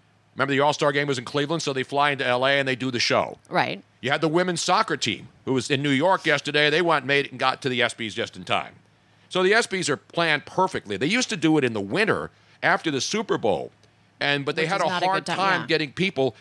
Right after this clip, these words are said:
Speaker 1: initially. 'Cause I was there for the first four or five espy award
Speaker 2: Because
Speaker 1: shows.
Speaker 2: after the Super Bowl, people are like, "Oh, finally, we can go on vacation." And they go all over.
Speaker 1: No, but what E S P N had to do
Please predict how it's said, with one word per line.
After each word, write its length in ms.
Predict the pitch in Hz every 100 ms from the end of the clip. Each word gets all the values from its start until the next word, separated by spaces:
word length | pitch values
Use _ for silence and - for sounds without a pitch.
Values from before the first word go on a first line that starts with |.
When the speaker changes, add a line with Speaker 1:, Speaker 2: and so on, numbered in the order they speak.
| -
Speaker 1:
initially. 600 | 165 247 247 131 - - _ _ _ _
'Cause 120 | 147
I 80 | 208
was 140 | 240
there 160 | 175 202
for 100 | 151
the 100 | 143
first 300 | - 160 -
four 380 | - 180 151 127
or 60 |
five 380 | 110 160 151 127
espy 360 | 120 156 - 107
award 220 | 90 87
Speaker 2:
Because 160 | 233 269
Speaker 1:
shows. 60 |
Speaker 2:
after 100 | 320
the 80 | 269
Super 280 | - 330 269
Bowl, 280 | 202 190 170
people 220 | 240 220
are 20 |
like, 180 | 208 202
"Oh, 80 | 226
finally, 400 | - 262 285 220
we 60 |
can 100 | 175
go 100 | 190
on 120 | 220 208
vacation." 460 | 196 214 214 175
And 100 | 143
they 140 | 170 220
go 180 | 185 180
all 220 | 196 208
over. 360 | 220 190 110 -
Speaker 1:
No, 160 | 190 185
but 140 | 180
what 120 | 180
E 140 | 175 208
S 140 | 185
P 200 | - 180
N 140 | 190
had 140 | 170 151
to 80 | 120
do 440 | 196 190 139 151